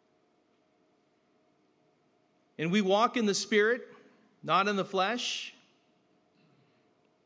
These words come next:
looking to the author and perfecter of our faith, and when that happens, we know we belong to Jesus, our Savior and Lord, and we live our lives for his glory with eternal gratitude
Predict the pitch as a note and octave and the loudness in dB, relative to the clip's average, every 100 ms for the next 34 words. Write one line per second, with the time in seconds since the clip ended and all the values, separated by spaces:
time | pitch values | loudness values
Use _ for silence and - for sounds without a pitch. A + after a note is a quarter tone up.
0 | _ _ _ _ _ C#3+ E3 F#3 F3 F3 | _ _ _ _ _ -6 -4 -4 -4 -4
1 | E3 D#3+ F3 F3 F#3 F3 D#3+ D#3+ D3 D#3+ | -2 0 0 -4 -8 -8 -6 -6 -6 -4
2 | D#3+ D3+ D3+ C#3 A2+ G#2+ - _ _ _ | -4 -4 -6 -6 -6 -8 -16 _ _ _
3 | _ _ _ _ - - - - D#3+ D#3+ | _ _ _ _ -20 -20 -20 -6 -2 0
4 | F3 G#3+ B3 G#3+ C3+ - B2 C#3+ - - | 2 2 2 0 -2 -4 -6 -8 -14 -20
5 | - _ _ _ E3+ A3 A3 B3 D4 B3 | -20 _ _ _ -2 2 4 4 2 0
6 | E3+ E3 D3 D3 D3+ C3 C#3+ C3 C3+ C3 | 0 2 2 0 -4 -2 -2 -2 -2 -2
7 | B2+ - D3 C3+ C3 B2+ C3+ D3+ F3 G3 | -2 -2 -2 -2 -2 0 0 0 0 0
8 | G3 B3 B3 A#3 G3+ G#3+ A3+ A3+ - G3 | 2 4 4 2 2 2 0 -2 -2 0
9 | F3 G#3+ F3 F#3+ G3+ G3+ F#3 F3+ F3+ G3+ | 2 2 0 0 2 2 0 -4 -4 -2
10 | A3 A3 F#3 F#3+ G#3+ A3 B3 C4+ | 2 2 2 2 2 -2 -4 -4